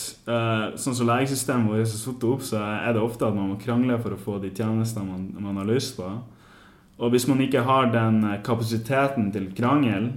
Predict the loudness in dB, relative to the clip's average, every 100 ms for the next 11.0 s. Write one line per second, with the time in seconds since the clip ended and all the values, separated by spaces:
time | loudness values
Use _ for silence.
0 | -8 -12 -2 0 4 4 2 2 4 4
1 | 2 -2 -4 -2 -2 0 0 2 4 4
2 | 2 0 0 0 2 2 0 -4 -8 -20
3 | _ _ -8 -4 0 2 2 -2 -10 -4
4 | 2 2 2 2 0 0 0 0 -4 -12
5 | -20 _ -20 _ _ -8 -2 0 4 4
6 | 4 4 2 -2 0 2 4 2 -2 -6
7 | -8 0 2 4 4 2 0 2 2 2
8 | -2 -4 -4 -2 -4 -8 -4 -2 0 -2
9 | -2 -2 -2 -2 -4 -4 -4 -4 0 0
10 | 0 -2 -2 0 -2 -2 -2 -6 -6 -6